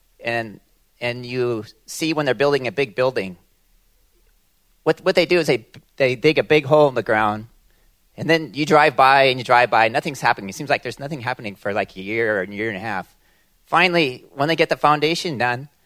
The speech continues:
then what happens is they start building the building. The building doesn't take long, but the foundation itself takes really, it seems like it takes forever for them to get the foundation built.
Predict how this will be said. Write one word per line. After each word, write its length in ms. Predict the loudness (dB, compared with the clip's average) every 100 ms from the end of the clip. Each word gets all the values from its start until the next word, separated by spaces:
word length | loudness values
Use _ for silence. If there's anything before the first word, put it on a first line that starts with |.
| _ _
then 160 | -10 -8
what 100 | -6
happens 400 | -6 -6 -8 -8
is 160 | -12 -12
they 60 |
start 300 | -12 -12 -8
building 220 | -6 -6
the 60 | -6
building. 300 | -8 -8 -10
The 80 | 0
building 260 | 0 2
doesn't 220 | 0 -4 -2
take 220 | -4 -2
long, 300 | -2 -2 -8 _ _ _
but 100 | -10
the 80 | -2
foundation 480 | 0 2 2 0 -6
itself 420 | -4 -2 -2 -4
takes 300 | -10 -10 -8
really, 180 | -6 -6
it 100 | -10
seems 140 | -6
like 140 | -6
it 40 | -6
takes 200 | -14 -12
forever 320 | -6 -4 -4
for 200 | -6 -6
them 220 | -6 -8
to 60 | -12
get 120 | -12
the 60 | -12
foundation 540 | -12 -8 -8 -8 -14
built. 260 | -12 -12